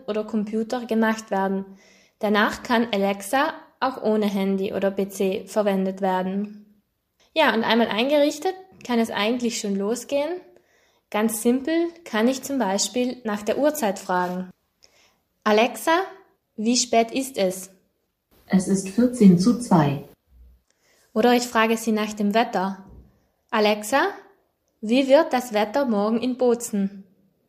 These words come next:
Speaker 2: „Morgen ziehen in Bozen, Trentino, Südtirol Gewitter auf mit einer Höchsttemperatur von fünfunddreißig Grad Celsius und einer Tiefstemperatur von fünfzehn Grad.“
Speaker 1: Dann kann ich auch noch einen Wecker einstellen, zum Beispiel:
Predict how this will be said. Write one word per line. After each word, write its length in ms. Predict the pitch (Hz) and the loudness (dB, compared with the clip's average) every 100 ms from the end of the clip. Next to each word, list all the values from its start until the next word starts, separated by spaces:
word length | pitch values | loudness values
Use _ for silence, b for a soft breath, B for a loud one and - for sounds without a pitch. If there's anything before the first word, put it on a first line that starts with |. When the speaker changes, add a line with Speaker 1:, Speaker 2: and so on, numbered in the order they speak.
| _ _ _ _ _ | _ _ _ _ _
Speaker 2:
„Morgen 560 | 180 175 180 226 240 208 | 2 4 4 4 4 4
ziehen 360 | - 190 170 | 6 6 8
in 200 | 165 156 | 6 4
Bozen, 420 | - 175 208 - 170 | 4 4 4 4 4
Trentino, 560 | - 151 147 196 196 | 6 4 8 12 12
Südtirol 640 | 170 156 151 165 151 156 156 | 10 6 4 2 4 4 4
Gewitter 560 | 160 - - 196 202 | 4 4 4 4 4
auf 160 | 185 - | 2 4
mit 160 | 180 | 2
einer 240 | - 170 170 | 4 4 8
Höchsttemperatur 1040 | 208 214 - 165 151 151 143 - 160 208 | 6 6 2 4 4 2 0 2 4 4
von 200 | - 185 | 6 6
fünfunddreißig 920 | - 226 214 208 175 151 151 151 - | 6 4 8 8 8 4 2 0 -2
Grad 240 | - 143 - | -2 -2 0
Celsius 640 | 143 139 135 160 208 - | 0 0 2 2 2 0
und 240 | - 190 | 4 6
einer 240 | 190 185 185 | 6 4 4
Tiefstemperatur 1040 | 233 233 - 165 147 156 147 - 156 160 | 2 0 0 0 2 2 0 0 2 2
von 220 | - 202 208 | 6 6 8
fünfzehn 500 | 175 - - 151 147 | 4 2 0 0 0
Grad.“ 220 | - 139 - _ _ _ _ - | 0 -4 -4 _ _ _ _ -6
Speaker 1:
Dann 140 | 226 | -2
kann 180 | 233 240 | 2 2
ich 160 | 226 | 2
auch 140 | 220 220 | -2 -2
noch 100 | 220 | -4
einen 260 | 208 202 | -2 -2
Wecker 280 | 196 220 - | -2 -4 -2
einstellen, 760 | 247 254 254 - 233 240 240 240 | -2 -2 -2 -2 -2 0 -2 -4
zum 160 | 220 | -4
Beispiel: 640 | 202 208 214 233 220 220 | -4 -4 -4 0 2 2